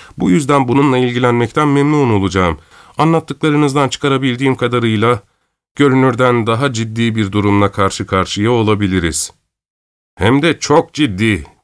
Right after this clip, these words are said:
dedi Bay James Wilson. "Çünkü haftada dört sterlin kaybediyorum." "Sizin kişisel olarak," diye söze girdi Holmes, "bu garip kulüpten zarar gördüğünüzü hiç sanmıyorum. Tam tersi,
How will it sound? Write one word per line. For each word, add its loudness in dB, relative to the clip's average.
dedi 0
Bay 0
James -4
Wilson. -6
"Çünkü 0
haftada 2
dört 4
sterlin 2
kaybediyorum." 0
"Sizin 2
kişisel 0
olarak," 0
diye 2
söze 0
girdi 0
Holmes, 0
"bu -2
garip 0
kulüpten 0
zarar 0
gördüğünüzü 0
hiç -6
sanmıyorum. 0
Tam 0
tersi, -2